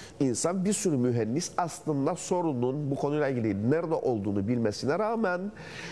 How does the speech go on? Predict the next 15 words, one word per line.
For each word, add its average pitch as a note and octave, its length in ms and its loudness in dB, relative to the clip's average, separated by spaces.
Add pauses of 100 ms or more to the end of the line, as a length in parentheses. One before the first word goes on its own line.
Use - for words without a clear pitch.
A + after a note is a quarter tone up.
(140)
e, F#2+ 540 4
çok - 360 0
da, B2+ 480 0
e, G2+ 600 4 (1800)
kamu-, B2+ 400 -2 (240)
kamuoyu C#3 420 0
tepkisi - 600 -2
demeyeyim C3 400 2
ama E3 340 -2 (1500)
kendi A3 340 2
ilişkili B3 460 2
oldukları A3 480 0
kesimlerden F3 760 0
ilişkilerini D3+ 580 2
bozmamak F#3+ 380 0